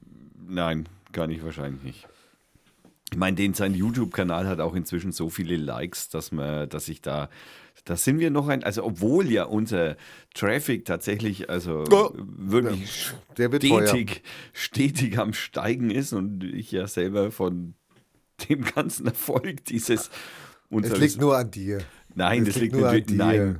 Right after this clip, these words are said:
Speaker 2: Es
Speaker 1: das
Speaker 2: liegt
Speaker 1: liegt
Speaker 2: nur
Speaker 1: an,
Speaker 2: an dir, weil du
Speaker 1: das
Speaker 2: so
Speaker 1: liegt an dir.
Speaker 2: Es liegt nur an dir.
Speaker 1: Nein, das liegt an dir.
Speaker 2: Nee, nee, an mir liegt's nicht. Kann nur
Speaker 1: Ohne
Speaker 2: an dir
Speaker 1: dich.
Speaker 2: liegen.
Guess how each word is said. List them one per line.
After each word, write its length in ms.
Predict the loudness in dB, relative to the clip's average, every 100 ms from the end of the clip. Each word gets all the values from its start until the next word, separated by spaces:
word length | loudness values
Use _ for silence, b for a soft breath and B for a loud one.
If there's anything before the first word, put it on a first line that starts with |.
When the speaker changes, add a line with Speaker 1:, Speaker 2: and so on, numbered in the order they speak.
| -6
Speaker 2:
Es 40 | -8
Speaker 1:
das 100 | 0
Speaker 2:
liegt 80 |
Speaker 1:
liegt 160 | 0 4
Speaker 2:
nur 100 | 6
Speaker 1:
an, 60 | 6
Speaker 2:
an 60 |
dir, 180 | 4 2
weil 100 | 2
du 120 | -2 0
Speaker 1:
das 80 |
Speaker 2:
so 80 | 2
Speaker 1:
liegt 200 | 2 2
an 140 | -2 0
dir. 300 | 0 4 6
Speaker 2:
Es 100 | 6
liegt 180 | 4 0
nur 120 | 0
an 140 | 0 -2
dir. 140 | -2
Speaker 1:
Nein, 260 | 2 2 2
das 140 | 2
liegt 200 | 0 0
an 120 | -4 -6
dir. 100 | -4
Speaker 2:
Nee, 120 | 0 2
nee, 80 |
an 140 | 0 0
mir 160 | 0
liegt's 280 | 2 -2 -6
nicht. 140 | -8 2
Kann 160 | 6
nur 140 | 10 10
Speaker 1:
Ohne 80 | 8
Speaker 2:
an 40 |
dir 180 | 6 6
Speaker 1:
dich. 380 | 6 6 2 -4
Speaker 2:
liegen. 180 | -8